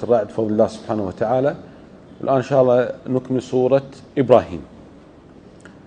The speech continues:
سورة إبراهيم هذا الاسم على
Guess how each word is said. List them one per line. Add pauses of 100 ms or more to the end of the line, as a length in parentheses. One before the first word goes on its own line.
(320)
سورة
إبراهيم
هذا
الاسم
على